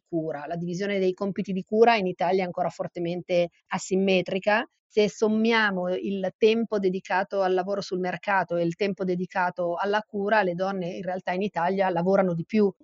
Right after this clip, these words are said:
degli uomini, quindi non è che ci sia una piena compensazione tra minor lavoro sul mercato e maggiore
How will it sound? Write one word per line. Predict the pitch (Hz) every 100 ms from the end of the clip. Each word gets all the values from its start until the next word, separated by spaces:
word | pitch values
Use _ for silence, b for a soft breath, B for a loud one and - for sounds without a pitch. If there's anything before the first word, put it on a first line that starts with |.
| -
degli | 175 175 170
uomini, | 170 170 170 175
quindi | 180 170
non | 190
è |
che | 180
ci | -
sia | -
una | 180 160
piena | 202 185
compensazione | - 175 190 180 175 - 202 185 180
tra | 170 170 175
minor | 180 185 202 196
lavoro | 180 185 190
sul | 185 180
mercato | 180 180 - 170 180 175
e | 170 170
maggiore | - 185 165 180 175 170 165